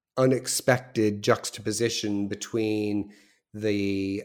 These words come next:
um, you know, the, the putrid backstory of, of, of Lead White's concoction and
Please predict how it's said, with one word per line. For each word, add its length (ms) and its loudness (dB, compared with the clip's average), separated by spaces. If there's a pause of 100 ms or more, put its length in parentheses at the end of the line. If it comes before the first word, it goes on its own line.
um, 600 -4 (680)
you 180 -2
know, 60 -4
the, 100 -6 (320)
the 120 -6
putrid 680 -2
backstory 1000 0
of, 320 -12
of, 460 -10
of 200 -6
Lead 240 -4
White's 580 -4 (220)
concoction 880 -6 (420)
and 460 -2